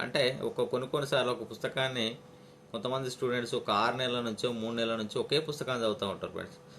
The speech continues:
So, అట్లా చదవకుండా, so, ఈ పుస్తకం ఉన్నది, దీన్ని నేను ఒక వన్ వీక్లో లేకుంటే టెన్ డేస్లో కంప్లీట్ చేయాలి, ఎట్లా చదవాలి?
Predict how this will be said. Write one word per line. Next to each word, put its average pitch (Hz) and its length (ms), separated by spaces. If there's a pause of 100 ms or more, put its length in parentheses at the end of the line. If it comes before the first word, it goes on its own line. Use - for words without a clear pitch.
(180)
So, 107 60
అట్లా 104 240
చదవకుండా, 117 640 (300)
so, 135 120
ఈ 143 100
పుస్తకం 147 460
ఉన్నది, 127 320
దీన్ని 127 460
నేను 123 220
ఒక - 140
వన్ 117 300
వీక్లో 123 440
లేకుంటే 113 320
టెన్ 107 280
డేస్లో 123 360
కంప్లీట్ 107 520
చేయాలి, 101 280
ఎట్లా 117 240
చదవాలి? 101 580